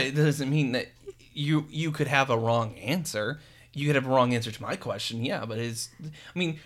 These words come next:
you like it to be a coming-of-age story, where, whereas, okay, so let's, I have an answer to my question, so let's,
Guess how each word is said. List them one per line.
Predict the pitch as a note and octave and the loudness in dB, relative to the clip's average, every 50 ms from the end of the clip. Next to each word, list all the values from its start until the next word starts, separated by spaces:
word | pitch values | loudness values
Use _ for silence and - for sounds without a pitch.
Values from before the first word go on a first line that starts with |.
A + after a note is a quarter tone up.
| - - - | -20 -12 -4
you | C#3+ D#3 A3+ B3+ B3 | 0 2 4 6 8
like | A3+ G3 E3+ E3+ E3+ | 8 8 8 6 4
it | F3 D#3+ - | 0 -2 -2
to | - D3+ | -2 -2
be | D3 C#3 C3+ B2 | 0 0 2 2
a | A#2+ A#2 B2 A#2+ A#2 | 2 2 2 0 -2
coming-of-age | - - - - C3 B2 A#2+ A#2 A2+ G#2+ B2+ C3 B2+ B2 A#2+ A2+ - | -6 -8 -6 -4 -2 0 0 0 0 0 2 2 2 0 0 -2 -6
story, | - - F#2+ E2+ C#2+ C#2+ A2 A#2+ | -8 -8 -8 -8 -8 -8 -8 -4
where, | C3 B2+ B2+ B2+ | 0 0 0 0
whereas, | B2+ C3+ C#3 C#3+ C3+ C3+ C3+ C3+ C3+ - - - - - - - - | 0 0 2 4 4 4 2 0 -2 -8 -16 -20 -20 -20 -20 -4 0
okay, | - D#3 D#3 - A2+ A#2+ A2+ - - _ - | 0 2 4 2 2 0 -2 -8 -16 _ -8
so | - - D#3 D3 C#3+ C#3 B2+ B2 - - _ _ _ _ | 2 6 6 6 6 6 2 -2 -8 -16 _ _ _ _
let's, | - D3+ E3 E3 D#3+ - - - - - - _ _ _ - - - - | 6 6 6 6 4 0 -6 -6 -6 -8 -14 _ _ _ -12 -12 -4 4
I | - D#3+ G3+ | 6 6 6
have | G#3+ A#3 A3+ G3+ F#3+ | 8 6 6 4 4
an | F3+ | 2
answer | F3 E3+ E3+ - - | 2 0 0 -2 -4
to | D3 C#3 | -2 0
my | C3+ C3 B2+ | 2 2 0
question, | B2+ - A#2+ A2 A2 - - A#2 A2 A2 A2 - - - _ - | 0 -2 -4 -4 -4 -6 -8 -8 -10 -10 -12 -14 -18 -20 _ -8
so | - B2+ B2+ | -4 -2 0
let's, | B2+ B2+ D3+ E3+ E3 - - - - | 2 4 4 2 2 0 -4 -6 -8